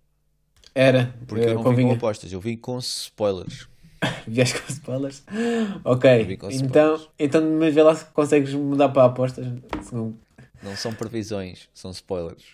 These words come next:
Speaker 2: tá bem?
Speaker 1: Ok,
Speaker 2: Factos.
Speaker 1: ok. Pronto, ok.
Speaker 2: Pré-factos,
Speaker 1: Ah,
Speaker 2: na verdade.
Speaker 1: <laughs>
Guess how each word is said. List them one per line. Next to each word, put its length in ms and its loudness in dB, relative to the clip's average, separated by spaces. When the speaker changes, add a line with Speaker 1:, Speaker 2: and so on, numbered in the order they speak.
Speaker 2:
tá 120 -18
bem? 260 -12
Speaker 1:
Ok, 520 -4
Speaker 2:
Factos. 240 -4
Speaker 1:
ok. 240 2
Pronto, 380 -4
ok. 200 0
Speaker 2:
Pré-factos, 680 2
Speaker 1:
Ah, 40 -20
Speaker 2:
na 80 -12
verdade. 300 -6
Speaker 1:
<laughs> 1300 -2